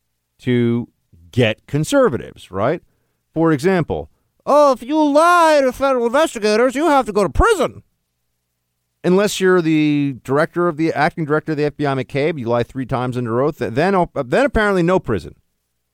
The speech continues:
right? Scooter Libby, prison. Martha Stewart, prison. General Flynn, prison. Maybe, we'll see. But certainly criminal prosecution.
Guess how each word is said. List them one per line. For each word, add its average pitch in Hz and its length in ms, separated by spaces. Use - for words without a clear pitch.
right? 131 240
Scooter 240 300
Libby, 240 260
prison. 120 460
Martha 208 240
Stewart, 220 440
prison. 87 420
General 196 240
Flynn, 226 400
prison. 95 420
Maybe, 113 380
we'll 82 160
see. 85 260
But 80 180
certainly 98 280
criminal 101 300
prosecution. 101 760